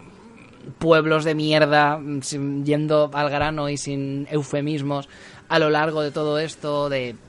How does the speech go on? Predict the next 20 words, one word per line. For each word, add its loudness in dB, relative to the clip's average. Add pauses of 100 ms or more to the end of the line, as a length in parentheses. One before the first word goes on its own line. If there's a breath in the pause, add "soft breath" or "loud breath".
(340)
apenas -8
un -8
centenar -4
de -4
habitantes, -6 (480 loud breath)
sin -6
saber -6
muy -4
bien -2
cómo -8
son -10
capaces -8
de -8
mantenerse -6
con -8
vida -4
ellos -12
solos -4
y -8
tal. -4